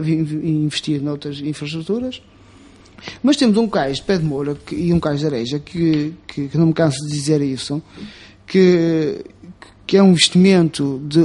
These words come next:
um vírgula oito milhões de euros, que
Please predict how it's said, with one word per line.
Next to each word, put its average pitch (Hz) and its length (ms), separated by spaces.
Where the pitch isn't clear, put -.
um 202 240
vírgula 165 320
oito 170 340
milhões 165 280
de 139 200
euros, 135 640
que - 80